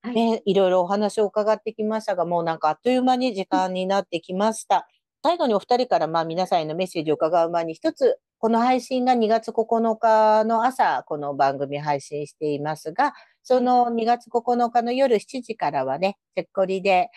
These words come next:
Speaker 2: あの、野原由美さんのトークイベントと、まあ、イ・ジョンミのちょっと試食などをやるね、
Speaker 1: うん。
Speaker 2: イベントも予定しております。
Speaker 1: はい。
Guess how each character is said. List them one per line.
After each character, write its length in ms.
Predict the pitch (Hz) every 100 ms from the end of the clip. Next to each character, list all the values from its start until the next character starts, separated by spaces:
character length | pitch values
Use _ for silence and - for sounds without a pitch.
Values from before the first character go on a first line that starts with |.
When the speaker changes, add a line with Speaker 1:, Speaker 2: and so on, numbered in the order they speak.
| _ _
Speaker 2:
あ 100 | 156
の、 140 | 151 147
野 120 | 160
原 260 | 165 151 143
由 140 | 139
美 140 | 147
さ 200 | - 139
ん 80 | 131
の 100 | 131
ト 220 | - 143
ー 20 | 135
ク 180 | 147
イ 100 | 143
ベ 180 | 147 139
ン 60 | 131
ト 160 | 143 - -
と、 240 | 254 269 - _ -
ま 80 | 247
あ、 40 | -
イ・ 180 | 175 175
ジ 120 | 208
ョ 80 | 208
ン 120 | 190
ミ 100 | 160
の 240 | 185 196 214
ち 100 | 233
ょ 20 |
っ 40 |
と 60 | 233
試 160 | - 175
食 300 | 220 214 220
な 160 | 220
ど 160 | 190 135
を 80 | 131
や 160 | 131
る 120 | 160 156
ね、 200 | 202 220
Speaker 1:
う 40 |
ん。 0 |
Speaker 2:
イ 40 | 160
ベ 160 | 160
ン 80 | 151
ト 100 | 147
も 160 | 143 143
予 180 | 120 135
定 240 | - 131
し 80 | 127
て 120 | 135
お 60 | 127
り 100 | 131
ま 160 | 135
す。 80 | 135 _ _ -
Speaker 1:
は 80 |
い。 100 | 202